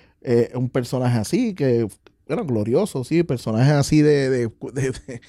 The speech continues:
de elfo y costa-, cuestiones así, este,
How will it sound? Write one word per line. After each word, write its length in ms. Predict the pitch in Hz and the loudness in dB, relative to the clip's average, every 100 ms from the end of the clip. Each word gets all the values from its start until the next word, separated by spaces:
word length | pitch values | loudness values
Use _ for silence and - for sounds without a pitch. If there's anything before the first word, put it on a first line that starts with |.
| - _ | -20 _
de 240 | 131 123 147 | 2 4 6
elfo 260 | 165 - | 4 2
y 100 | 139 | 0
costa-, 440 | - 131 - 147 123 | 0 -2 0 0 0
cuestiones 420 | 131 - 135 147 | -6 -4 2 4
así, 600 | 160 - 143 139 120 104 _ _ _ _ | 2 4 4 4 4 -2 _ _ _ _
este, 1080 | - 127 - _ 131 120 117 110 101 90 78 | -2 -2 -2 _ 2 4 4 4 2 -2 -8